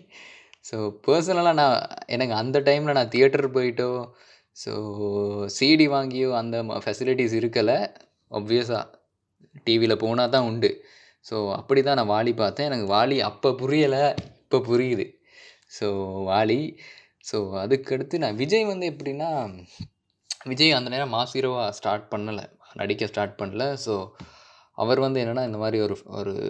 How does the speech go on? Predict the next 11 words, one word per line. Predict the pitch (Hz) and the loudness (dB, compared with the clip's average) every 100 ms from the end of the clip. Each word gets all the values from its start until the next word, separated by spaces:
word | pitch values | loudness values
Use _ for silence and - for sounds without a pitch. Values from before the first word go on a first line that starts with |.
| 90 110 | -8 0
கிரவுண்டடா, | 117 131 139 135 127 - _ _ - 110 98 95 - _ _ | 0 0 -4 -8 -10 -16 _ _ -4 -2 0 -4 -6 _ _
சும்மா | - 104 98 95 98 | -16 -10 -10 -10 -4
ஒரு | 101 101 | 0 2
லவ்வர் | 98 104 113 107 104 | 2 2 0 0 -2
பாயா | 104 101 | -2 -2
தான் | 98 101 | -4 -6
நடிச்சுக்கிட்டு | 98 98 98 98 | -6 -6 -8 -8
இருந்தாரு. | 98 101 107 | -8 -6 -6
So, | - 95 | -6 -10
அந்த | 90 92 - | -10 -10 -10
என்ன, | - 98 98 95 | -10 -8 -6 -8